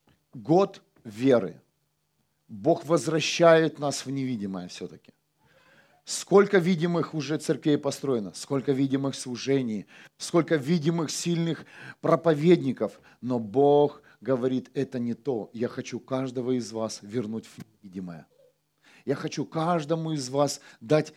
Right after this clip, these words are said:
невидимое, чтобы ты поверил в невидимое сначала и реализовал его здесь, на земле". Чтобы ты не, не, не, не сделал копию, да,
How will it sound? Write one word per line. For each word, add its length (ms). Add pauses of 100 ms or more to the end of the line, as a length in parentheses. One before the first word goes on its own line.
невидимое, 880 (180)
чтобы 320
ты 140
поверил 720
в 80
невидимое 500
сначала 440 (160)
и 120
реализовал 640
его 180
здесь, 340
на 80
земле". 480 (1300)
Чтобы 320
ты 280 (220)
не, 260 (160)
не, 320
не, 560 (240)
не 140
сделал 480
копию, 500
да, 260